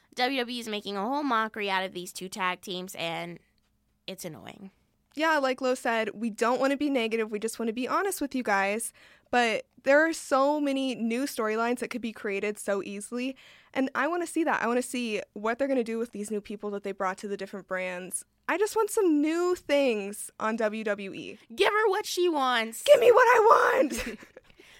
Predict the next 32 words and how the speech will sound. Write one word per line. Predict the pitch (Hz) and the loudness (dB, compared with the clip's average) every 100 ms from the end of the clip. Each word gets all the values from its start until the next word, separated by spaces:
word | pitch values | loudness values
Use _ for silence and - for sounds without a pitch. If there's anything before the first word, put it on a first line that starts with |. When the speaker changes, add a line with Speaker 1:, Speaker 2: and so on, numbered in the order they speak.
| - | -4
Speaker 1:
We | 311 | 0
had | 320 - | 2 0
two | - 392 | 0 2
WrestleMania | 381 294 - 262 233 226 | 4 2 2 -4 -4 -4
rematches | 226 220 214 208 202 208 202 | -4 -4 -4 -4 -4 -8 -10
this | 196 - | -12 -8
week | 185 196 | -8 -6
on | 196 | -6
Monday | 196 190 190 | -6 -6 -6
Night | 196 190 | -6 -6
Raw, | 208 202 202 | -2 -2 -2
which | 202 208 | -4 -8
included | 202 226 196 202 | -8 -6 -4 -4
Roman | 220 277 285 262 | -2 -2 -4 -4
Reigns | 233 226 220 | -4 -4 -6
versus | 220 202 190 | -10 -14 -12
Drew | 190 226 | -12 -10
McIntyre, | 226 196 196 190 208 175 170 175 - - _ | -4 -4 -4 -10 -6 -6 -4 -8 -10 -20 _
as | - 196 202 | -6 -6 -2
well | 196 190 180 | 0 0 0
as | 180 185 185 - _ _ _ - | -2 -2 -4 -10 _ _ _ -4
Daniel | 269 320 320 | 0 2 0
Bryan | 240 214 220 214 | 2 4 2 -2
versus | 214 220 202 - | -4 -6 -10 -8
Kofi | 262 262 269 | -6 -6 -6
Kingston | 254 233 - 233 | -8 -8 -6 -8
for | 220 208 | -8 -8
the | |
W | 202 202 196 | -4 -4 -4
W | 185 175 | -6 -8
E | |
Championship. | - 185 156 160 151 - 139 | -10 -10 -10 -12 -12 -10 -12